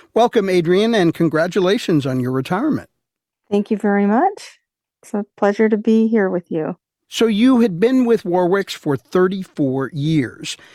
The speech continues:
Speaker 1: but your career as a book buyer started even before that. Have you always been a bit of a bookworm?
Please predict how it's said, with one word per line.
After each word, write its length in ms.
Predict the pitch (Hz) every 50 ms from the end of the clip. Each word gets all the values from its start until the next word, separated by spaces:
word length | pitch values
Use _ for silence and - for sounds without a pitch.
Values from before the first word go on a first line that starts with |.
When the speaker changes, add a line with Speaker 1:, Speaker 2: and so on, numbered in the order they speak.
| - - _ -
Speaker 1:
but 220 | 165 202 226 202
your 120 | 202 196 190
career 480 | - - 190 180 185 240 269 262 247
as 120 | 185 151 139
a 60 | 151
book 200 | 127 143 147 123 - -
buyer 480 | 131 143 156 160 160 143 123 120 135
started 540 | 143 - - - 185 170 175 170 165 151 139 -
even 260 | 165 160 156 151 135
before 380 | 123 123 - - - 208 208 185
that. 200 | 143 127 120 139
Have 180 | - - 339 381
you 140 | 453 453 -
always 400 | - 208 202 185 180 175 160 131
been 200 | 127 165 151 139
a 60 | 127
bit 280 | 113 110 - 127 123 - -
of 120 | 135 117
a 80 | 120 117
bookworm? 840 | 113 113 - 127 123 - - 123 123 123 135 135 147 151 160 185